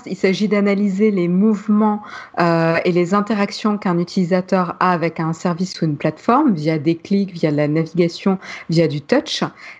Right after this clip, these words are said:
Et ça, ça peut donner des signaux qui s-, qui vont, euh, dans, qui vont taper dans le domaine de la santé.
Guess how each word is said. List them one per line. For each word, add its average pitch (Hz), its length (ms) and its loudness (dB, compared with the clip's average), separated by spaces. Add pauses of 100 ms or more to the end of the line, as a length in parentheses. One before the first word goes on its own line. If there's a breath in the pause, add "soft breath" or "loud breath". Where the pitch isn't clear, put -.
(120)
Et 175 340 2
ça, 254 300 -2
ça 226 140 0
peut 196 200 -2
donner 196 340 2
des 170 240 0
signaux 190 560 2
qui 262 160 -4
s-, - 340 -10
qui - 160 -4
vont, 214 460 2
euh, 160 640 2
dans, 170 400 2
qui - 180 -12
vont 180 140 0
taper 190 240 0
dans 202 100 -2
le 170 60 -2
domaine 180 240 0
de 185 80 2
la 170 100 0
santé. 214 460 -2